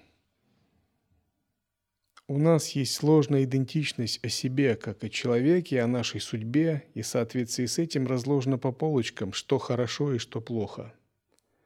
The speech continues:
А с точки зрения эволюции мы совсем другое существо. С точки зрения эволюции могут быть какие-то вещи плохими, а какими-то хорошими.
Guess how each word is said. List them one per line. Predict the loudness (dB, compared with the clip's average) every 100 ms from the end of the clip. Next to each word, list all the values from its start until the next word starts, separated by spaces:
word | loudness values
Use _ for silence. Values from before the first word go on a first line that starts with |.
| _ _ _ _ _ _ _ _
А | -6
с | -2
точки | 0 0 0 0
зрения | 2 2 4 2
эволюции | 2 2 2 2 0 -2
мы | 0 0
совсем | 0 -2 0 0 0
другое | 0 -2 0 0 -2
существо. | -4 -8 -6 -6 -6 -6 -6 -10 -16 _ _ _ _ _ _ _ _ _ _ _ _ _ -20
С |
точки | -2 -2 0 0
зрения | 4 4 6 4
эволюции | 4 4 2 2 0
могут | 0 0 -2
быть | -4 -6
какие-то | -8 -2 -2 0 0
вещи | 2 2 0 -4 -6 -10 _ _ _ _ _ _ _ _ _ _
плохими, | -4 -2 -2 0 0
а | -2
какими-то | -6 -6 -4 -2 -4
хорошими. | -4 -2 -2 -4 -8 -10 -12